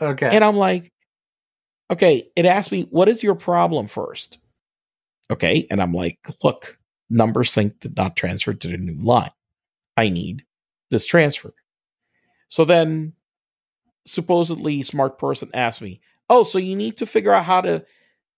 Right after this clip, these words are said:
Speaker 2: move your contacts over from one phone to another." No, I don't need to move my fucking contacts.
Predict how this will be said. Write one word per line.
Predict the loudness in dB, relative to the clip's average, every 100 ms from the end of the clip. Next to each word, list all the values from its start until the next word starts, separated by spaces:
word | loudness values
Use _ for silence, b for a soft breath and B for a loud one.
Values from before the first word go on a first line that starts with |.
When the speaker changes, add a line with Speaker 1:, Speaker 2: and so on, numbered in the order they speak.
| _ -6
Speaker 2:
move | 2 4 4
your | 2 0
contacts | 2 2 2 0 0 0 -6 0
over | 2 2 -2
from | -4 -6 -2
one | -2 -2
phone | 0 -2
to | 0
another." | -2 -2 -4 -12 _ _ _ _
No, | -2 2 4 6 6 6 2 -6 -16 _ _ _
I | 2
don't | 2 2
need | -2
to | 0
move | 0 -4 -8 0
my | 0
fucking | 0 _ -2 -2 -2 -14 -8
contacts. | -2 -2 -2 -2 0 0 -4 -18